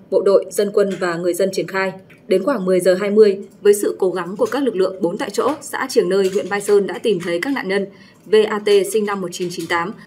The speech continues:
bản Hua Pư, nạn nhân thứ năm được tìm thấy. Tiếp đó, đến mười lăm giờ ba mươi phút, các lực lượng đã tìm thấy nạn nhân thứ sáu là V T B,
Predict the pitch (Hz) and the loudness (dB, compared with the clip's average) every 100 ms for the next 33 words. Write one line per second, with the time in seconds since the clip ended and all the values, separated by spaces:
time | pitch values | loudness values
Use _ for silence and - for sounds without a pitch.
0 | _ - 185 160 208 214 220 208 - - | _ -6 -6 0 2 8 8 8 0 -16
1 | _ - 208 208 220 214 196 220 208 180 | _ -8 -4 0 0 0 -2 -2 -2 -2
2 | 175 165 170 196 - - _ _ - - | -4 -2 -2 -2 -6 -20 _ _ -20 -6
3 | 302 - 185 180 226 - - 185 202 254 | -4 -2 0 -2 -4 -12 -2 0 2 4
4 | 214 208 202 185 202 214 208 294 349 - | 4 2 0 0 2 2 2 0 -4 -8
5 | - 285 294 196 202 190 202 240 - 170 | -8 -4 -2 0 -2 -2 -4 -2 -2 -2
6 | 185 240 185 202 185 175 190 175 - - | -2 -2 -4 -4 -4 -2 -2 -2 -6 -8
7 | 196 185 190 196 196 190 | -4 -2 0 2 2 2